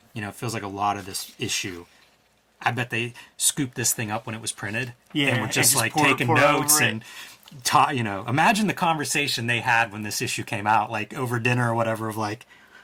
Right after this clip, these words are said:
Speaker 1: "Let's break this down. What works, what doesn't, how weird it is." And imagine all the fellow professionals picking this thing up and being like, "What the hell is this?"
Speaker 2: Yeah, and, and that's, that's pretty much what people say. Like, no,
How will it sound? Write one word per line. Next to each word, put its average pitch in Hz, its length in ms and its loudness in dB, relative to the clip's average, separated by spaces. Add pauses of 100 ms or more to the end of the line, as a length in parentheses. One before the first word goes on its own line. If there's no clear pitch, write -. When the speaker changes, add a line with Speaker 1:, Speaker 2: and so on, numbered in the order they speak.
(120)
Speaker 1:
"Let's 123 200 0
break 123 280 0
this 123 180 -2
down. 110 360 2
What 120 180 0
works, 117 320 -2
what 117 160 -6
doesn't, 113 400 0
how 104 160 0
weird 113 340 -2
it 113 80 -6
is." 110 300 -4 (200)
And 147 80 0
imagine 214 360 4
all 202 100 2
the 147 140 -2 (640)
fellow 208 340 2
professionals 131 640 -4
picking 123 300 -6
this 107 160 -2
thing 117 180 -4
up - 160 0
and 107 80 -10
being 107 220 -10
like, 95 300 -10 (360)
"What - 140 -14
the 202 60 -4
hell 147 240 -4
is 175 220 -4
this?" - 260 -8
Speaker 2:
Yeah, 175 180 2
and, 165 180 -4
and 180 160 -6
that's, 196 220 2
that's 202 260 -4
pretty 254 320 -4
much 233 220 0
what 175 160 -4
people 170 240 -6
say. 185 240 -2
Like, 143 220 -2
no, 180 180 -4